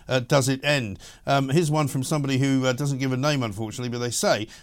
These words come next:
uh, "Gary Lineker's salary, it would take me fifty-four years to earn what he can get in a year." It's staggering, isn't it? Absolutely ridiculous. Uh, Mike says, "Barry,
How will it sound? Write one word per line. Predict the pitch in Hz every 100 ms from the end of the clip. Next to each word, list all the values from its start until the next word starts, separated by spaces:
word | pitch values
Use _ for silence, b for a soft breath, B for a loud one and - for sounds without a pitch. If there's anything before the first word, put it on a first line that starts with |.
| -
uh, | 143 131
"Gary | 180 196
Lineker's | 175 170 156 135
salary, | - 190 139 120
it | 127
would |
take | 127 180 147
me | 143
fifty-four | - 202 - 165 - 185 175
years | 151 196 156 -
to | 135 131
earn | 135 127
what | 120
he | 139
can | 131
get | 131 139
in | 139
a |
year." | 131 147 202 95 - - - - _ _ - -
It's | -
staggering, | - 262 285 196 151
isn't | 208
it? | 165 - - - -
Absolutely | 294 - 202 156
ridiculous. | 147 254 - 127 - B B B
Uh, | 160 160
Mike | 170 208 151
says, | 170 139
"Barry, | 156 165 127